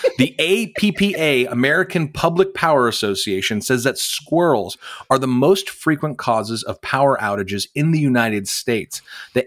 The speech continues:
A P P A even developed a data tracker called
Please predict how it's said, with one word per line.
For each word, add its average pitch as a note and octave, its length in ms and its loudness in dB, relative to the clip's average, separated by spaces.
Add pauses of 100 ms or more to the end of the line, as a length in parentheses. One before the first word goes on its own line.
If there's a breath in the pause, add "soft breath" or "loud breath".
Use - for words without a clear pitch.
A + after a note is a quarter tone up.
A E3+ 160 4
P F3+ 160 -4
P D3+ 220 2
A C#3+ 80 6 (100)
even C#3 300 2
developed C#3 480 4
a A#2 80 0
data C3+ 460 0
tracker A2+ 420 0
called A#2 380 0